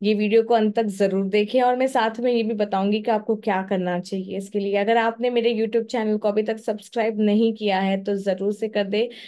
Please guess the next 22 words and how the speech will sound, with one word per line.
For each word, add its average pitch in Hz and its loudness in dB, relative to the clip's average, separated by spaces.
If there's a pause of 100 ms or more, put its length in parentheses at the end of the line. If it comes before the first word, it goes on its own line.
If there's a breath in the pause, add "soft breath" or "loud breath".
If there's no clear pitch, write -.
(140 loud breath)
इस 220 -6
चैनल 220 2
पे 233 0
हम 226 2
बात 190 0
करते 214 -4
हैं 214 2
सेल्फ 240 -2
लव 208 0
को 214 0
एनहांस 196 -2
करने 220 0
के 226 2 (360 loud breath)
ऊपर 233 2
और 208 2
कैसे 240 0 (240 loud breath)
अपनी 233 -2
ड्रीम 220 0
लाइफ 220 2
को 226 -2
मैनिफेस्ट 202 0
करें, 202 0